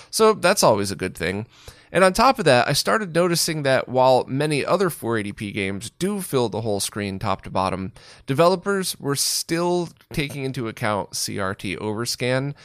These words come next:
when four eighty P was a mainstream resolution. So P S two, uh, Dreamcast, yeah, maybe even the original Xbox. And you could see in this example of Outrun, while regular ten eighty P fill mode does fill the screen top to bottom,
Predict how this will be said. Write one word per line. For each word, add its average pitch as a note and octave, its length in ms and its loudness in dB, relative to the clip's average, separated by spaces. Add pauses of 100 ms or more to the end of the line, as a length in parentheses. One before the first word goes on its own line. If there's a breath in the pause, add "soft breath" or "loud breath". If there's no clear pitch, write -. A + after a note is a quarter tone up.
(180 loud breath)
when B2 240 0
four B2 260 -2
eighty A2 140 -2
P G#2+ 220 -8
was G2+ 160 -6
a F#2 40 -8
mainstream F#2+ 600 -6
resolution. F2+ 640 -8
So - 140 -14
P G2 240 -6
S F#2 120 -8
two, F#2+ 460 -8 (320 loud breath)
uh, D#2 200 -4
Dreamcast, F#2 880 -4
yeah, G2+ 280 -8
maybe C#3 320 2
even B2+ 320 0
the A2 100 -4
original G#2 360 -2
Xbox. F#2+ 640 -2 (360 loud breath)
And C#3+ 140 2
you D3+ 80 4
could D3 140 -4
see E3+ 160 2
in D#3 80 2
this D3 160 2
example C3 400 0
of F#2+ 80 2
Outrun, F#2+ 500 4 (380 loud breath)
while B2+ 420 6 (300)
regular D#3+ 480 4
ten D#3 260 -2
eighty D3+ 160 -2
P C#3+ 200 -6
fill D#3 260 0
mode A#2+ 320 2
does E3 260 4
fill C3 220 -2
the G#2+ 100 -4
screen A2 340 -4
top G#2 260 -2
to - 60 -16
bottom, B2 480 2